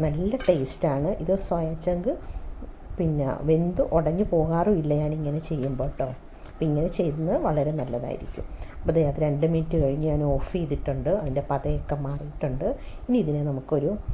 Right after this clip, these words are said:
ഇതുപോലെ ഒരു അരിപ്പ പാത്രത്തിലേക്ക് കോരിയെടുക്കാം. അതിൻ്റെ വെള്ളമൊക്കെ ഒന്ന് പോട്ടെ. കൊച്ചു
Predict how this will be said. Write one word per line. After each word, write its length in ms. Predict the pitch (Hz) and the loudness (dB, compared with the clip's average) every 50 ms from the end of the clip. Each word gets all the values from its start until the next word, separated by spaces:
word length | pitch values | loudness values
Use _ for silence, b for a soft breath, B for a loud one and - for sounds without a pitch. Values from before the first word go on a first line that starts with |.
| B B B B - - | B B B B 0 2
ഇതുപോലെ 260 | 165 160 156 151 139 147 | 2 4 4 4 4 4
ഒരു 60 | 156 143 | 4 2
അരിപ്പ 220 | 131 151 - - 160 - - | 2 0 -2 -2 -2 -2 -4
പാത്രത്തിലേക്ക് 680 | 151 139 - - 147 139 - - 147 147 147 - 277 277 - | -6 -4 -4 -6 -6 -4 -4 -2 -2 -2 -2 -2 -2 -2 0
കോരിയെടുക്കാം. 580 | - 175 160 156 139 131 - - - - - - - - | 0 2 2 2 2 0 0 -2 -4 -6 -6 -6 -4 -4
അതിൻ്റെ 220 | 160 156 156 156 156 | -2 0 2 2 2
വെള്ളമൊക്കെ 460 | 151 151 160 170 160 139 151 - - 143 135 | 2 4 4 2 2 2 0 -2 -2 0 0
ഒന്ന് 120 | 139 170 - - | 0 0 0 2
പോട്ടെ. 300 | 185 156 - - 117 113 - - - - - - - - - - - - - - - - - - - - - - - - - - - - - - - - - - - - - - - - - - - - - - - - - - - - - - - - - - - - - - - - - - - - - - - - - - - | 2 2 2 0 -2 -2 -4 -8 -8 -8 -8 -8 -8 -8 -12 -14 -14 -14 -14 -14 -12 -10 -8 -6 -4 -4 -6 -6 -6 -8 -8 -10 -10 -12 -12 -12 -12 -12 -12 -12 -14 -14 -12 -10 -10 -10 -10 -10 -12 -10 -10 -10 -10 -10 -10 -12 -12 -14 -14 -14 -14 -14 -14 -16 -16 -18 -20 -18 -18 -18 -16 -14 -14 -14 -14 -16 -16 -14 -14 -10 -10
കൊച്ചു 260 | - - - - | -8 -6 -2 -2